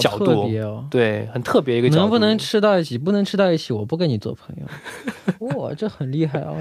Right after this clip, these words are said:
Speaker 2: 这他就是今天的 top one。
Speaker 1: <laughs>
Speaker 2: 哇，这有点厉害。
Speaker 1: 要酷。<laughs> 对，
Speaker 2: 哇。
Speaker 1: 这也是新的一个。
Speaker 2: 那也有，我觉得也会有这样的人，比如说你打王者，
Speaker 1: 嗯。
Speaker 2: 这人菜，我不跟他做朋友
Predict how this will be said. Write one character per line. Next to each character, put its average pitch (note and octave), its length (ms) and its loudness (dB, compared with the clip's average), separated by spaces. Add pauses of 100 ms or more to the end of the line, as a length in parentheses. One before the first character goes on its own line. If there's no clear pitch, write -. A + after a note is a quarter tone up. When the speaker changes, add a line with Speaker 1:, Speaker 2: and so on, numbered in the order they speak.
Speaker 2:
这 G#3+ 120 2
他 A3+ 180 2
就 G#3+ 100 0
是 G3+ 100 2
今 F#3+ 160 6
天 F#3+ 100 6
的 F3 80 4
top D#3+ 200 0
one。 D3 300 4 (720)
Speaker 1:
<laughs> - 680 -20
Speaker 2:
哇， F#3+ 220 6
这 A3 180 6
有 E3+ 120 8
点 D#3 140 4
厉 C#3 220 6
害。 D3 40 8
Speaker 1:
要 B2+ 280 2
酷。 - 180 -10 (300)
<laughs> - 20 -4 (1160)
对， - 160 -4
Speaker 2:
哇。 B2 280 4 (160)
Speaker 1:
这 C#3+ 100 -2
也 B2 80 0
是 A#2 140 -6
新 E3 300 0
的 D#3+ 100 4
一 A#2+ 120 2
个。 A2 360 2 (280)
Speaker 2:
那 A#3 100 6
也 E3 180 6
有， D#3+ 180 6
我 B2+ 120 6
觉 C#3 100 4
得 E3 80 6
也 E3 140 6
会 E3 120 4
有 C3+ 100 4
这 C3 80 2
样 B2 100 2
的 A2+ 80 2
人， G#2+ 260 -4
比 C#3 100 0
如 C3+ 40 4
说 D3 80 4
你 D#3 100 4
打 B2 200 2
王 A2+ 220 0
者， C3+ 260 -6 (340)
Speaker 1:
嗯。 B2 280 -10
Speaker 2:
这 A#3 100 4
人 F#3+ 160 8
菜， F#3 320 0
我 A#2+ 100 0
不 A#2 100 0
跟 D3+ 60 6
他 D#3 80 4
做 D3 140 2
朋 - 200 -10
友 - 60 -10